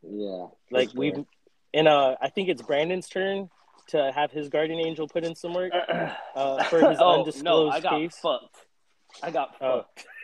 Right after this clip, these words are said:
Speaker 2: Okay, ne-,
Speaker 3: Uh,
Speaker 2: never
Speaker 3: so
Speaker 2: mind.
Speaker 3: I won't talk about, I won't talk about what happened, but I will tell you about my time in jail. Like, uh, you know, it's the most boring shit. Like,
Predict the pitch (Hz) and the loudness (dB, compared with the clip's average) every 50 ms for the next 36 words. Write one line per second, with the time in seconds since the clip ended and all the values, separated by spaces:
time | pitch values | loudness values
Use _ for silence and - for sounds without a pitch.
0 | - - - - 277 262 196 131 - 156 143 135 127 135 151 - - 160 160 151 | -20 -10 -4 0 0 0 0 0 -2 -2 -2 0 -2 -4 -4 -4 -2 2 2 2
1 | 147 151 143 135 127 127 123 123 143 165 190 208 214 196 165 156 - 180 175 175 | 2 2 0 0 -2 -2 -2 -2 -4 -2 -2 -2 -2 -2 -6 -8 -6 -4 -4 -4
2 | 175 - 196 175 185 175 165 147 135 - 160 180 208 214 202 - 202 196 190 185 | -6 -8 -8 -4 -2 -2 -2 -4 -4 -6 -4 -4 -4 -4 -4 -4 -4 -4 -4 -2
3 | 196 185 160 127 123 135 139 - - - 151 160 156 - - 185 185 196 196 - | -2 -4 -4 -4 -8 -12 -14 -14 -12 -12 -12 -12 -12 -12 -16 -16 -16 -16 -20 -20
4 | _ 139 139 135 - 127 135 139 139 143 151 151 156 147 - - 151 139 143 143 | _ _ -14 -12 -8 -8 -8 -8 -8 -8 -8 -8 -8 -8 -6 -6 -6 -6 -6 -8
5 | 135 139 135 131 127 127 131 _ 139 123 120 123 127 127 120 120 120 117 127 139 | -8 -10 -10 -10 -12 -16 -12 _ -10 -10 -10 -14 -20 -20 -16 -14 -10 -6 -4 -6
6 | 147 151 - _ _ _ _ _ - - - - _ _ _ _ _ _ _ _ | -6 -6 -10 _ _ _ _ _ -20 -20 -20 -20 _ _ _ _ _ _ _ _
7 | - 143 131 127 120 120 127 131 131 127 123 117 117 117 - _ _ _ _ _ | -2 -2 -2 -2 -2 -2 0 2 2 2 2 0 -2 -6 -8 _ _ _ _ _
8 | _ _ _ _ _ _ _ _ _ _ _ - 135 156 170 185 180 160 143 160 | _ _ _ _ _ _ _ _ _ _ _ -10 -8 -4 -2 0 -2 0 -2 -4
9 | 175 - _ _ 220 214 196 170 170 196 196 - - - - - - 123 113 117 | -6 -6 _ _ -4 -4 0 0 0 0 0 -2 -8 -18 -20 -18 -14 -12 -8 -6
10 | 147 175 180 180 175 175 170 160 - - - - 165 - 147 156 143 120 - | -4 -2 -2 -2 -4 -6 -8 -8 -10 -8 -8 -8 -8 -4 -4 -2 -4 -4 -6